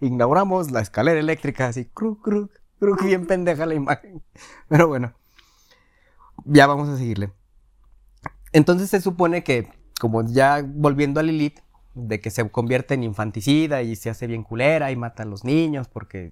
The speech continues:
la chingada. Este, ella conserva su inmortalidad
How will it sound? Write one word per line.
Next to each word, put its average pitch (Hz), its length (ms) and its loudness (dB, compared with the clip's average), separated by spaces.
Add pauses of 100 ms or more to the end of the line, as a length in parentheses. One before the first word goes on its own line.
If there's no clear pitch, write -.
(100)
la 98 80 -12
chingada. 117 420 0 (920)
Este, 139 760 0
ella 185 280 4
conserva 175 480 -2
su 175 120 -4
inmortalidad 131 760 -2